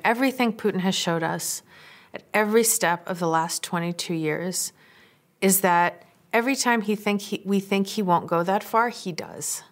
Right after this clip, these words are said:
We think he won't come back for a third term. He did. He won't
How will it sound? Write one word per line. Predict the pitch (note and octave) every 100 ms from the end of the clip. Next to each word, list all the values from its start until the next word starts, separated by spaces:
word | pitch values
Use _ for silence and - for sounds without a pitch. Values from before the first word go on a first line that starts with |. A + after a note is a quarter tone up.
| _ _ _ _ _ _ _ _ - _
We | G3+
think | G3 F#3 F#3
he | - G#3
won't | G3+ A3+ A#3+ A#3 - _ _ _ _
come | G#3+ G3
back | E3+ D#3+
for | - F3+
a |
third | D#3+ - D#3+ D#3
term. | D3+ - D#3+
He | - F3+
did. | E3 - F3 - _ _ _ _ - -
He | - - A#3+
won't | A3+ A3 A3